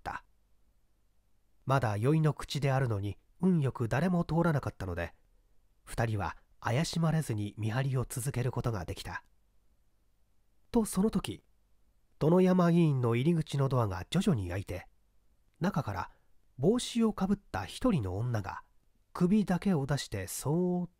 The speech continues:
と覗いた。それはおそらく表の様子を伺ったのであろう。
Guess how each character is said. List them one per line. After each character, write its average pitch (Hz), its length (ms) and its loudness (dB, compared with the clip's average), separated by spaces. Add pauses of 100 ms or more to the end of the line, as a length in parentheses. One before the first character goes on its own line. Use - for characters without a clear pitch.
(100)
と 151 180 0
覗 104 280 -2
い 98 60 -8
た。 - 240 -12 (1080)
そ - 160 -2
れ 123 60 2
は 120 180 2
お 113 100 -2
そ 139 120 -2
ら 117 100 0
く 98 220 -6 (240)
表 175 360 0
の 185 140 4
様 170 200 2
子 - 180 -2
を 151 160 4
伺 156 240 0
っ 147 60 -2
た - 140 -2
の 117 80 0
で 92 100 -6
あ 87 80 -6
ろ 90 280 -10
う。 - 40 -20